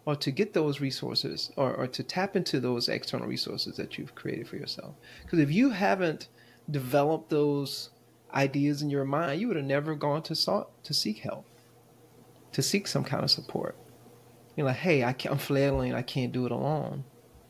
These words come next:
Um, that's a big lesson. That's a big, huge life lesson. Like, yeah, do all of these things. Develop and cultivate character.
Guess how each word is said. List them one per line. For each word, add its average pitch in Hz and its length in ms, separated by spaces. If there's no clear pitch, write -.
Um, 131 680
that's 160 200
a 185 60
big 160 220
lesson. 139 640
That's - 160
a 135 40
big, 156 420
huge 175 360
life 127 280
lesson. - 400
Like, - 260
yeah, 175 220
do 165 220
all 190 220
of 170 80
these 170 220
things. 170 540
Develop 139 420
and 147 100
cultivate 151 500
character. 160 640